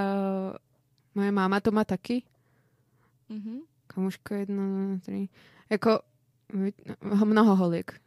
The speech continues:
Speaker 1: čo poznám, tak to má, no.
Speaker 2: Mhm. A potom taky zápach. Ono to jde cítit, že jo? Já si myslím, že jako zvířata to třeba vycítí, když máme menstruaci. Já taky cítím sebe jinak prostě, když mám menstruaci.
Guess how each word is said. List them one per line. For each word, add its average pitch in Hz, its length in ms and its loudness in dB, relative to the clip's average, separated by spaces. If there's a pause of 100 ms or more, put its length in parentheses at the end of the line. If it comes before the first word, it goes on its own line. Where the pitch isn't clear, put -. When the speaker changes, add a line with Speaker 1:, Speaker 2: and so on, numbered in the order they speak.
Speaker 1:
čo - 120 -14
poznám, 196 300 -10
tak - 180 -12
to - 80 -8
má, 185 260 -12
no. - 60 -20 (720)
Speaker 2:
Mhm. 240 200 -16 (400)
A 240 40 -14
potom 247 300 -6
taky 247 260 -10
zápach. 247 540 -12 (640)
Ono 240 220 -8
to 233 120 -10
jde 240 120 -8
cítit, 226 440 -12
že 196 160 -12
jo? 185 100 -12
Já 190 140 -12
si 233 140 -10
myslím, 233 320 -6
že 233 400 -6
jako 240 200 -8
zvířata 226 420 -8
to 226 120 -14
třeba 233 220 -10
vycítí, 233 500 -10
když 190 260 -14
máme 190 320 -10
menstruaci. 190 800 -14 (220)
Já 240 160 -8
taky 233 240 -12
cítím 196 600 -14
sebe 190 500 -16
jinak 196 420 -14
prostě, - 400 -16
když 196 200 -16
mám 190 140 -12
menstruaci. 190 720 -14